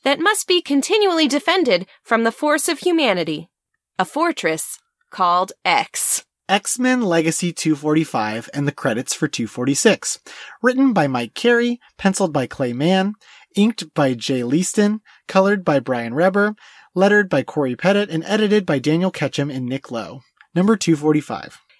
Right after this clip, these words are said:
Speaker 1: It is day one thousand at Fortress X, and much like every other day, the mutants must defend their home from those who hate and fear them.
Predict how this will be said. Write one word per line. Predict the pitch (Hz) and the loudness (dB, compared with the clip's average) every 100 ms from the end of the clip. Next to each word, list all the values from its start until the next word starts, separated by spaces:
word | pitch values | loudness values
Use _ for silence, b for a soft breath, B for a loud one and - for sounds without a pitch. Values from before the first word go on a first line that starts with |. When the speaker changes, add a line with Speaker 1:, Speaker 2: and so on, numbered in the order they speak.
| _ | _
Speaker 1:
It | 233 214 | 0 2
is | 180 165 - | 0 -2 -4
day | 226 262 349 359 330 | 0 2 2 2 0
one | 175 165 254 349 339 339 | -2 0 2 2 2 0
thousand | 240 226 233 190 170 160 165 | 0 2 2 2 0 0 -2
at | - | -4
Fortress | - 233 269 - 311 - | -4 -2 -2 -2 -2 0
X, | 202 170 - | 0 0 -2
and | 202 208 | -2 0
much | 277 480 415 | 0 -2 -2
like | 381 - | -2 -2
every | 330 294 302 | -4 0 0
other | 294 320 330 | 2 0 0
day, | 330 330 339 B B - | 0 0 -2 B B -2
the | 196 | 0
mutants | 185 196 254 294 277 | 2 0 0 0 0
must | 254 233 - | 2 0 2
defend | 196 - 220 240 240 | -2 0 0 0 0
their | 220 240 | 0 0
home | 240 247 208 185 | 2 0 0 -2
from | 202 190 185 | -2 -2 0
those | 196 220 247 | 0 0 0
who | 220 160 | 0 -2
hate | - 185 233 269 | -4 -2 -2 2
and | 311 302 | 0 0
fear | 269 214 185 | 2 2 2
them. | 180 165 | 2 0